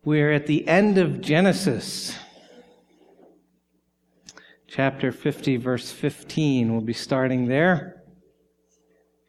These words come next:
So you can turn with your Bibles. You can follow along in the, uh, sermon outline.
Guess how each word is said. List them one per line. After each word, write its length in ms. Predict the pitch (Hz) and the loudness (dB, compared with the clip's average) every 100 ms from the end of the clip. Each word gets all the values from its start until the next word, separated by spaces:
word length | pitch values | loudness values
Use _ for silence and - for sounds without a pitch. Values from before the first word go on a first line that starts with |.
| _ _ _ _ _ _ _ _ _ _ _ _ - - - _ _ | _ _ _ _ _ _ _ _ _ _ _ _ -20 -20 -20 _ _
So 140 | _ 123 | _ -6
you 80 | |
can 140 | 113 110 | -4 -2
turn 400 | 147 151 151 - | 0 2 0 0
with 200 | 135 123 | 0 2
your 120 | 123 | 0
Bibles. 500 | 117 139 147 151 - | 2 2 2 2 0
You 60 | 117 | -4
can 160 | 117 | -4
follow 420 | 107 131 135 131 | -4 0 0 0
along 500 | 123 120 135 143 147 - - - _ - - _ | 0 0 0 0 0 -4 -14 -20 _ -20 -20 _
in 300 | - 120 120 | -4 -2 0
the, 260 | 120 117 117 | 0 0 0
uh, 160 | 113 113 | -2 -6
sermon 400 | - 151 135 127 | -2 0 2 2
outline. 760 | 131 - 156 165 180 165 - | 0 0 0 2 2 -2 -8